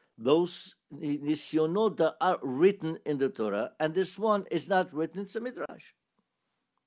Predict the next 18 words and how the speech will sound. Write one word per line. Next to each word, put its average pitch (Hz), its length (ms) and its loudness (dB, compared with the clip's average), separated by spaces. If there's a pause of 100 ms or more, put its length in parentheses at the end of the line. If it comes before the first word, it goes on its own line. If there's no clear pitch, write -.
(520)
Or 131 540 0 (120)
we 131 120 -6 (520)
say 151 240 -6 (1120)
what 226 160 6
is 233 100 0
the 196 80 4
definition 156 600 -4
of 117 80 -4
a 117 40 -4
nisayon? 98 540 -8 (880)
A 95 40 -12
nisayon 165 520 -4
means 208 320 -4
that 151 200 -2
Kadosh 123 400 -6
Baruch 220 320 -4
Hu 160 260 -10 (720)
commands 143 960 2